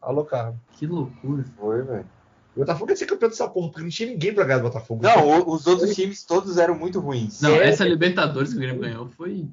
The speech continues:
Speaker 1: Foi surreal, velho. Tipo assim, o Grêmio ganhou o primeiro jogo três a zero, o segundo jogo três a um, tipo assim,
Speaker 3: Foi
Speaker 1: pá.
Speaker 3: bizarríssimo, né?
Speaker 2: Sim. Não, o atacante, a final foi contra o Lanús. O,
Speaker 1: Cara, não ganhou
Speaker 2: o ataca-
Speaker 1: total.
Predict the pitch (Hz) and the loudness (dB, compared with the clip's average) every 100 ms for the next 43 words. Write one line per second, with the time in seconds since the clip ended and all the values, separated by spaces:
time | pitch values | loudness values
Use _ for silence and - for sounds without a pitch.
0 | - - 143 190 208 208 147 190 190 113 | -14 -10 -8 -8 -2 2 2 2 0 -4
1 | 92 - _ 147 175 147 180 185 180 180 | -8 -14 _ -4 0 2 2 4 4 4
2 | 165 175 175 175 165 180 165 139 165 165 | 0 0 0 0 0 0 2 0 -2 -4
3 | 165 165 165 170 160 147 139 165 156 - | -6 -6 -4 -4 -2 -2 -4 -6 -12 -12
4 | 147 151 120 - 147 151 113 113 117 113 | -12 -10 -14 -10 -6 -6 -6 -8 -10 -10
5 | 107 - 98 95 92 - - 131 - _ | -12 -20 -20 -20 -20 -18 -12 -12 -12 _
6 | - 147 143 147 175 - 185 190 - 160 | -2 2 4 2 -2 -2 -2 -4 -4 -4
7 | 160 196 196 226 214 214 196 208 220 165 | -2 -4 -4 -6 -10 -4 -2 0 0 0
8 | 185 185 - - _ _ - 117 147 147 | -2 -4 -10 -20 _ _ -6 -6 -4 -4
9 | - - 113 120 143 165 170 202 180 156 | -4 -2 2 2 4 4 4 4 4 4
10 | 123 | 2